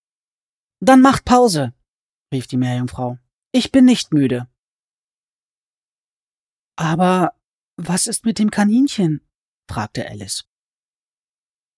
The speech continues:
„Ich bin sicher, er wird dich finden, falls du ihn nicht finden solltest“, sagte sie lachend. Dann war sie fort. „Ich sag's ja nur ungern,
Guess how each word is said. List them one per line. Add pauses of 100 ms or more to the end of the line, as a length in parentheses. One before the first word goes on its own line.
(420)
„Ich
bin
sicher,
er
wird
dich
finden,
falls
du
ihn
nicht
finden
solltest“, (720)
sagte
sie
lachend. (1200)
Dann
war
sie
fort. (2000)
„Ich
sag's
ja
nur
ungern,